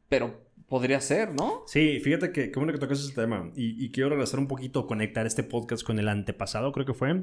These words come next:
Speaker 2: que hablamos de que, pues, tenemos que actualizarnos.
Speaker 1: Sí.
Speaker 2: O sea, no hay que estancarnos a lo que se dediquen, cabrón. O sea, te digo, hasta el mecánico, todos deben de actualizarse, porque si no vamos a quedar en esa obsolescencia y, y nos van a rega-, eh, relevar estas nuevas tecnologías, güey, que
Speaker 1: Ujú.
Speaker 2: ya está pasando, güey.
Speaker 1: Sí.
Speaker 2: O sea,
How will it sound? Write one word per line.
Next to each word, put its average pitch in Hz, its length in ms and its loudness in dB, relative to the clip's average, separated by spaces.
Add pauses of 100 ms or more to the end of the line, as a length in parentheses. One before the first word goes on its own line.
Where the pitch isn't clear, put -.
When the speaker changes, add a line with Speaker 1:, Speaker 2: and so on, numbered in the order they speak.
Speaker 2:
que - 80 -4
hablamos 117 320 2
de 117 140 0
que, 98 440 0
pues, 101 140 -6
tenemos 117 220 -2
que - 80 -4
actualizarnos. 131 680 -4 (140)
Speaker 1:
Sí. 151 200 2
Speaker 2:
O 156 40 6
sea, 127 160 4
no 117 140 4
hay 117 80 4
que 131 100 2
estancarnos 123 520 0
a 120 60 2
lo 110 120 0
que 120 80 -4
se 127 180 0
dediquen, 123 500 -2
cabrón. 98 340 -4
O 101 80 -6
sea, 101 480 -4
te 113 80 2
digo, 127 220 6
hasta - 160 0
el 117 80 0
mecánico, 113 680 -2
todos 170 380 2
deben 160 220 2
de 165 60 0
actualizarse, 143 580 0
porque 120 240 0
si 120 100 -2
no 113 140 0
vamos 165 240 -2
a 170 80 -2
quedar 135 260 2
en 139 120 2
esa 139 220 2
obsolescencia 123 800 0 (580)
y, 104 640 0
y 95 40 -2
nos 101 200 2
van 95 180 -2
a 123 40 0
rega-, 127 340 0
eh, 95 640 -2
relevar 101 300 0
estas 117 420 -2
nuevas 117 180 0
tecnologías, 127 560 -2
güey, 113 220 2
que 147 120 2
Speaker 1:
Ujú. 147 80 0
Speaker 2:
ya 226 120 4
está - 200 2
pasando, 123 420 0
güey. 104 140 2
Speaker 1:
Sí. 143 80 4
Speaker 2:
O 190 40 6
sea, 107 300 4